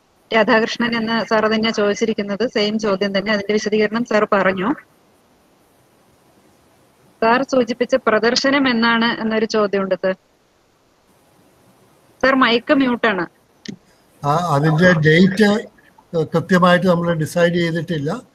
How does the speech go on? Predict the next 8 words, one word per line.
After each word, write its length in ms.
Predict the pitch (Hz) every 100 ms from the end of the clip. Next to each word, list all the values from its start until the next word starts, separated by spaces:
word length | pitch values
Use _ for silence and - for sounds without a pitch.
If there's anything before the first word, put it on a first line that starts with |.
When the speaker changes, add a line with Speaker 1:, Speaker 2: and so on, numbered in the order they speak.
| _ _ _
Speaker 2:
അതിന്റെ 460 | 151 156 160 165 165 _ _ _
സ-, 460 | _ 175 139 139 175
എല്ലാം, 360 | 147 160 170 175
ആ, 340 | 147 139 139 - _ _
സൗകര്യങ്ങളൊക്കെ, 840 | 160 147 165 180 180 170 170 180 185 _ _ _ _ -
ആ, 120 | 151 143
തയ്യാറാക്കിക്കൊണ്ടിരിക്കുകയാണ്. 1200 | 151 156 175 170 170 170 156 151 143 180 151 151 254 _ _ _ 151
ഈ 340 | 160 175 185